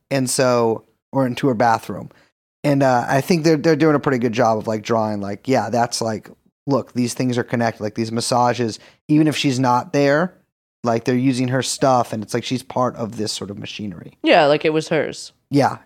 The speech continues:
Speaker 1: exactly.
Speaker 2: Um, yeah, I gotta say that everyone in the room perked up when this happened, and tip, tip, tip, were like,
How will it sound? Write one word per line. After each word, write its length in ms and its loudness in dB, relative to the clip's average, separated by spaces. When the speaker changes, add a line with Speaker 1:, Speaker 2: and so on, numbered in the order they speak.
Speaker 1:
exactly. 320 2
Speaker 2:
Um, 720 4
yeah, 220 6
I 80 4
gotta 200 4
say 320 2
that 520 4
everyone 840 4
in 200 0
the 100 0
room 760 0
perked 340 2
up 300 2
when 120 -2
this 180 -2
happened, 560 0
and 220 -4
tip, 240 -6
tip, 240 -6
tip, 180 -2
were 160 4
like, 300 2